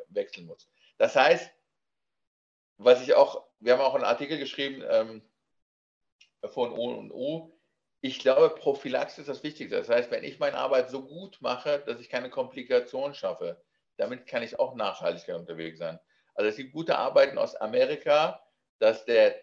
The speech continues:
zweite Todesursache Medizin die Komplikation vom Mediziner ist. Und stellen Sie vor, wir würden alle keine Fehler machen. Das wird nicht passieren. Ich sage ja selber, ich mache immer Fehler. Ich sage ja auch zu meinem,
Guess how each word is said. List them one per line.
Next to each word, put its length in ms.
zweite 460
Todesursache 1200
Medizin 840
die 120
Komplikation 880
vom 120
Mediziner 560
ist. 300
Und 180
stellen 300
Sie 60
vor, 540
wir 160
würden 300
alle 240
keine 280
Fehler 300
machen. 220
Das 160
wird 100
nicht 140
passieren. 340
Ich 140
sage 160
ja 60
selber, 340
ich 160
mache 140
immer 180
Fehler. 260
Ich 80
sage 160
ja 60
auch 240
zu 80
meinem, 360